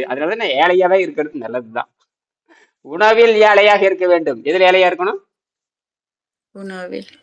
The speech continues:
Speaker 1: அஹ், நீங்க பணக்காரனா இருக்கலாம், நீ கார் வச்சிருக்கலாம், பைக் வச்சிருக்கலாம், விமானம் வச்சிருக்கலாம், ஹெலிகாப்டர் கூட வச்சிருக்கலாம். ஆனா எதுல ஏழையா இருக்கணும்?
Speaker 2: உணவில் ஏழையா இருக்கணும்.
Speaker 1: உணவில் ஏழையா இருந்தா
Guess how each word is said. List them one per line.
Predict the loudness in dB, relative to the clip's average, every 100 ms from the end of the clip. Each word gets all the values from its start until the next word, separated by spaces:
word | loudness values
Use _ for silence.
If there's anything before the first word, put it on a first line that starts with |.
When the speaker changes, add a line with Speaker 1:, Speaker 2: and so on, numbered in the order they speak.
| _ _ -18 -12
Speaker 1:
அஹ், | -12 -14 _ -10
நீங்க | -8
பணக்காரனா | -2 0 2 2 4 2
இருக்கலாம், | 2 2 2 0
நீ | -4
கார் | 0 2 2
வச்சிருக்கலாம், | -2 -4 0 0 2
பைக் | 0 -2
வச்சிருக்கலாம், | -6 -6 -2 -2
விமானம் | -2 0 0 0
வச்சிருக்கலாம், | -2 -6 -4 -2 -2
ஹெலிகாப்டர் | -2 -2 -2 -2
கூட | -4
வச்சிருக்கலாம். | -4 -8 -8 -8
ஆனா | -6 -4
எதுல | -2 0
ஏழையா | 2 2 0
இருக்கணும்? | -2 -6 -8 -12 _ _ _ _ _ _ _ _ _ _ _ _ _ _ _ -20
Speaker 2:
உணவில் | -18 -16 -14 -14 -12
ஏழையா | -12 -12 -12
இருக்கணும். | -14 -20 _ -16 -6
Speaker 1:
உணவில் | 2 4 4 4
ஏழையா | 4 4 4 2
இருந்தா | 0 0 0